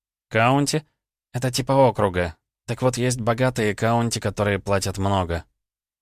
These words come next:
Помнишь такого Дэрила Гейтса из Лос-Анджелеса?» «Инспектор, который у себя в округе сделал свод?» Да, он ещё на конференции рассказывал об опыте отряда.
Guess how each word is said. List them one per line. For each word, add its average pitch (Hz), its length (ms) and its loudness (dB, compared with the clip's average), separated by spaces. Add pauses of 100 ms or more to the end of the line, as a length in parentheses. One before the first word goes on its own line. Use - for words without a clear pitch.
Помнишь 151 340 2
такого 135 400 2
Дэрила 127 360 4
Гейтса 117 440 0
из 90 100 -2
Лос-Анджелеса?» 90 840 0 (680)
«Инспектор, 113 640 -2
который 107 380 0
у - 20 0
себя 101 300 0
в 92 80 0
округе 101 380 0
сделал 101 420 2
свод?» 117 420 0 (720)
Да, 123 380 2
он 135 120 4
ещё 131 260 0
на 131 120 0
конференции 127 600 0
рассказывал 113 720 2
об 104 180 -2
опыте 107 320 0
отряда. 87 560 0